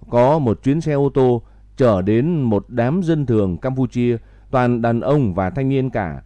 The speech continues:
Quần áo Campuchia lôm nhôm, đen, xanh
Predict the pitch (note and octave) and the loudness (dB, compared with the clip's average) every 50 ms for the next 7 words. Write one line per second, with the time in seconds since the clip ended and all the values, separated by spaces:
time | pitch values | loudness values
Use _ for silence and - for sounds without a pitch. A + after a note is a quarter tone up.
0 | - - - - - - - - - - - C3+ C#3 C3+ C3 B2+ B2+ C3 D3+ F3 | -20 -20 -20 -20 -20 -20 -20 -20 -8 -2 2 2 4 4 4 2 2 2 2 2
1 | F#3 F3 D#3+ D#3 D3 - D#3 D3+ C#3+ D3 C#3+ - C#3+ C#3 C#3 C3+ A2 D#2+ D#2+ F2 | 2 2 0 0 -2 -2 -4 -4 -4 -4 -4 -4 -4 -2 -2 -2 -2 -2 -2 0
2 | G2+ A#2 B2 B2 A#2+ A#2+ A#2+ B2 A#2+ A#2+ A2+ A2 - - - - - A#2 B2 B2+ | 2 4 4 4 2 2 2 4 4 4 2 0 -4 -10 -16 -14 -6 -2 0 0
3 | B2+ A#2 A#2 G#2+ G2+ - - - C#3 C3 B2 A#2 A2 | 2 0 0 -2 -4 -6 -6 -4 -4 -2 -2 -4 -4